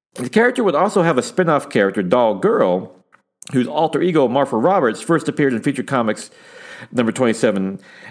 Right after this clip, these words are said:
as the daughter of Professor Roberts, who tutored Daryl Dan. Marfa later became his assistant, helping him develop his shrinking powder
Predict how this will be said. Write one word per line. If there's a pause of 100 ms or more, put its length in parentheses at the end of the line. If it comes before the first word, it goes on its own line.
as
the
daughter
of
Professor
Roberts,
who
tutored
Daryl
Dan. (720)
Marfa
later
became
his
assistant,
helping
him
develop
his
shrinking
powder